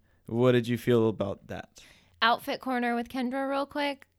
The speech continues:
Speaker 2: Madison's killing that. I know we talked about it last week, but I got a better look at it this week. She looks amazing
Speaker 1: I'm telling
Speaker 2: in
Speaker 1: you,
Speaker 2: that,
Speaker 1: that
Speaker 2: in
Speaker 1: silver.
Speaker 2: that jumpsuit. Yeah.
Speaker 1: Mm-hmm.
Speaker 2: Okay.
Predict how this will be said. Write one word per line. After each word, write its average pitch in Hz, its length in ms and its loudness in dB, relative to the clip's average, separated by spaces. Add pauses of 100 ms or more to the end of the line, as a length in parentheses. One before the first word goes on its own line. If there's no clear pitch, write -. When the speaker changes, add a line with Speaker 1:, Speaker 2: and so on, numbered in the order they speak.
(120)
Speaker 2:
Madison's 208 720 -4
killing 185 380 -10
that. 175 240 -8
I 220 60 -4
know 220 140 0
we 214 80 -4
talked 226 200 -4
about 226 160 -2
it 202 40 -8
last 196 280 -6
week, 196 160 -8
but 202 80 -6
I 190 80 -4
got 185 160 -4
a - 20 -8
better 180 240 -6
look 190 160 -8
at 247 80 -8
it 247 80 -8
this 262 180 -8
week. 262 300 -10
She - 220 -10
looks 214 200 -8
amazing 226 380 -6
Speaker 1:
I'm 214 40 -8
telling 123 260 2
Speaker 2:
in - 60 0
Speaker 1:
you, - 60 -2
Speaker 2:
that, - 200 -14
Speaker 1:
that 107 140 -8
Speaker 2:
in - 40 -8
Speaker 1:
silver. 139 380 2
Speaker 2:
that 175 100 -8
jumpsuit. 208 140 -12 (160)
Yeah. 226 160 0
Speaker 1:
Mm-hmm. - 640 -8
Speaker 2:
Okay. 339 160 0